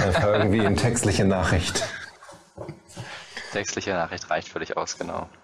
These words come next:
Speaker 1: Okay, und das, ähm, dokumentiere ich dann und je nachdem, wie risikoadvers ich bin, mache ich das, lege ich das Ganze in einem Dokumentenmanagementsystem ab oder ich pack's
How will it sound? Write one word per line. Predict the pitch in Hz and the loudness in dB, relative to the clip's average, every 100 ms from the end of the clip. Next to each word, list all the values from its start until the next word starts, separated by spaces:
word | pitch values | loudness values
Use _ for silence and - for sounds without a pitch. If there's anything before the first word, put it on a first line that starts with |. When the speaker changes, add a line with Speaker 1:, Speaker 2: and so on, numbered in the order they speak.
| - _ - | -20 _ -2
Speaker 1:
Okay, | 120 110 101 | 2 2 2
und | 110 110 110 - | 2 2 2 2
das, | 127 127 - | 2 2 2
ähm, | 113 120 117 120 127 123 - 139 | 2 4 4 4 2 0 -2 2
dokumentiere | 127 120 120 113 - 156 | 4 4 4 4 4 4
ich | 160 160 | 4 4
dann | 151 143 143 | 4 4 4
und | 123 | 4
je | 113 | 4
nachdem, | 131 127 127 117 | 4 2 4 6
wie | 107 110 | 6 6
risikoadvers | 107 131 143 147 135 113 104 117 117 | 6 6 4 4 4 4 4 6 4
ich | 120 107 | 4 0
bin, | - 117 120 123 | 4 4 6 4
mache | 110 110 | 4 4
ich | 113 | 2
das, | - 107 98 - | 2 2 4 4
lege | 127 117 | 4 6
ich | 113 | 4
das | 107 | 4
Ganze | 113 110 | 4 4
in | 110 | 6
einem | |
Dokumentenmanagementsystem | 101 - 101 101 98 120 135 135 135 - 127 120 | 4 4 4 4 4 4 4 4 4 4 2 4
ab | - 110 - | 2 0 2
oder | 127 120 117 | 4 6 6
ich | 110 - | 4 2
pack's | 110 107 - - | 0 2 0 -4